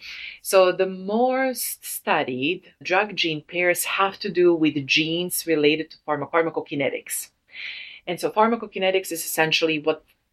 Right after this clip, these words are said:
body does to the drug, how the kind of drug moves through the body. Think about maybe absorption, distribution, metabolism, elimination.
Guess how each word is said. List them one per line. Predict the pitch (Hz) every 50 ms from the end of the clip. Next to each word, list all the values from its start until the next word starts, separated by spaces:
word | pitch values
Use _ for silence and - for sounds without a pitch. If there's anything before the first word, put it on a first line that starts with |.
| _ _ -
body | 139 135 165 165 180 180 190 185
does | 180 170 156 131 -
to | - 151
the | 139 143
drug, | 139 - 131 113 98 -
how | - - 185 175 170 170
the | 165 165 147 143 - _ _ _ _ _ _ _ - 113 - _ _ _ -
kind | - 196 165
of | 143 143 143
drug | - 180 180 180 170 160
moves | 165 160 165 165 165 160 147 -
through | - - 156 151
the | 151 151
body. | 147 - 131 131 131 123 - 139
Think | 139 - 180 170 170 165
about | 156 151 147 143 143 143
maybe | - 143 143 143 127 135 139 139 135 135 135
absorption, | - 113 143 143 - 151 151 147 151 151 - - 147 151 147
distribution, | 139 139 - - 151 143 131 135 135 139 - - 143 143
metabolism, | 143 143 139 - 120 127 143 147 143 143 143 139 143 139
elimination. | 139 139 139 139 135 127 - 107 107 - - - 95 85